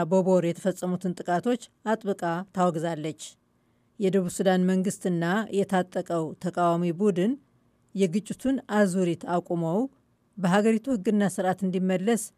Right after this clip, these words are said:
ዩናይትድ ስቴትስ ጥሪ ታደርጋለች። ሁለቱም ወገኖች በደቡብ ሱዳን ያለው የተባበሩት መንግስታት ድርጅት ተልእኮ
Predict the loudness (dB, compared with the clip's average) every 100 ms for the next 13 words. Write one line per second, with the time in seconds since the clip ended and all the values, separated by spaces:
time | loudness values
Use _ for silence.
0 | _ _ 0 2 4 2 -2 -8 -4 -4
1 | -4 -12 -6 -2 -2 0 -2 -4 -4 -6
2 | -6 -10 -16 _ _ _ _ _ _ _
3 | _ _ _ 2 2 4 4 6 4 4
4 | 4 2 2 2 0 -2 0 2 2 2
5 | 2 0 0 0 0 0 -4 -2 -4 -2
6 | -2 -2 -4 -6 -8 -2 -2 -2 0